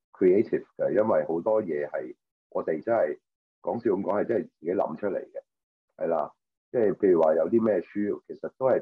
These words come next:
睇返讀者佢哋嘅興趣、佢嘅需求，某一段時間佢哋對啲咩議題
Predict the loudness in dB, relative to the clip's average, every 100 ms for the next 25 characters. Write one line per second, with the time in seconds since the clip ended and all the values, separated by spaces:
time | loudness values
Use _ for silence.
0 | -2 -6 -4 0 0 0 -6 _ _ _
1 | -18 -18 _ -8 -6 -6 -8 -8 -10 -10
2 | -16 -10 -8 -6 -6 -4 -4 -2 -6 -8
3 | _ _ _ _ 0 0 0 -4 -8 -20
4 | -6 -4 -4 -8 -14 -14 -14 -8 -6 -4
5 | -2 0 -2 _ _ _ -16